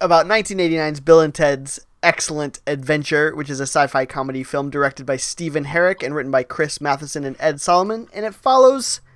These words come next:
slacker friends Bill, Al-, uh, played by Alex Winter, and Ted, played by the early great Keanu Reeves, who travel through time to assemble historical figures for their high school history presentation.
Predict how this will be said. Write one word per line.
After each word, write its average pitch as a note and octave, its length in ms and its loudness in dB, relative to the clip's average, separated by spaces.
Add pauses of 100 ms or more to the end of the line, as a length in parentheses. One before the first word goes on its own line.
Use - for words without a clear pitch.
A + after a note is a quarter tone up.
(160)
slacker A3 600 2
friends G3 400 -2
Bill, D#3+ 440 4 (360)
Al-, C#3+ 200 4
uh, C#3 120 4
played D3 180 -2
by C#3+ 60 2
Alex C3+ 260 4
Winter, C3+ 240 -4
and D3 100 -4
Ted, C#3 380 0
played C3+ 160 -6
by B2+ 260 -2 (240)
the E3+ 360 -2 (640)
early E3+ 320 6
great C3+ 300 0
Keanu C#3 500 -4
Reeves, B2 340 -4 (340)
who F3 220 2
travel D#3+ 280 4
through E3 100 -2
time B2 420 -4
to D3+ 140 -6
assemble C#3 380 -2
historical D3 440 -6
figures B2 380 -4
for C3 100 -10
their B2 120 -4
high - 200 -10
school C3+ 280 -8
history A2 580 -12 (340)
presentation. B2 720 -4